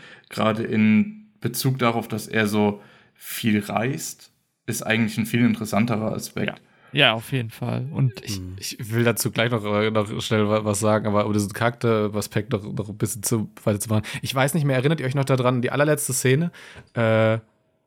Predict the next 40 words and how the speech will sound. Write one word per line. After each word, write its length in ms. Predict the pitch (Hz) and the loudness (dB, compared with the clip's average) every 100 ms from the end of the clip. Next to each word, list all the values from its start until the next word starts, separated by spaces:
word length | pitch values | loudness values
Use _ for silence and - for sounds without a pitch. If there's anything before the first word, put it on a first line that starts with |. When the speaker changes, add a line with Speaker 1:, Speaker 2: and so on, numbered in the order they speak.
| _ _ _ _ - | _ _ _ _ 0
Speaker 3:
da 220 | 120 110 | 0 2
hat 560 | 123 135 - - - _ _ _ _ _ _ _ _ _ _ _ | 0 -2 -8 -14 -16 _ _ _ _ _ _ _ _ _ _ _
er, 200 | - 113 | -2 0
glaub 200 | 120 151 | 2 0
ich, 100 | 131 123 | 0 0
auch 60 | |
irgendwie 220 | 120 117 | 0 0
geschrieben, 880 | 110 - - 113 120 117 113 113 110 | 0 -2 2 2 4 4 4 2 0
so 120 | 113 110 | -2 -2
von 260 | 117 107 | 0 0
wegen, 520 | 104 107 107 110 110 | 2 2 2 2 0
äh, 800 | 110 113 107 107 107 107 107 107 107 _ _ _ _ _ _ _ _ _ _ _ _ _ _ | 0 2 4 6 4 4 4 2 -2 _ _ _ _ _ _ _ _ _ _ _ _ _ _
„Hey, 160 | 104 113 | -4 0
lass 200 | 117 - | 2 0
mich 120 | 117 | -2
irgendwie 220 | 120 113 | 0 0
auch 100 | 113 | 0
in, 200 | - 113 | -2 -6
in 120 | 123 107 | -2 0
deine 360 | 107 120 143 | 2 4 2
Welt“ 180 | 147 147 | 2 2
oder 160 | 143 139 | 0 0
sowas. 200 | 139 131 - | 0 -4 -8
Und 80 | 110 | -2
er 40 | 135 | -2
hat 140 | 131 | 0
irgendeine, 340 | 175 180 156 | -2 2 4
Speaker 2:
Mhm. 60 | 135 | 6
Speaker 3:
irgendeine, 300 | 165 160 151 | 6 4 4
irgendeine 260 | 143 151 143 | 4 2 2
Gestik 420 | 123 127 127 117 | 4 2 2 -2
hat 100 | 107 | 0
er 100 | 104 | 0
gemacht. 340 | 98 98 98 104 | 0 -2 -2 -2
Ich 80 | |
erinnere 260 | 107 117 123 | 0 2 2
mich 120 | 104 | 0
nicht 140 | 107 107 | -2 -2
mehr, 160 | 101 | -2
welche 240 | 104 98 | -2 -2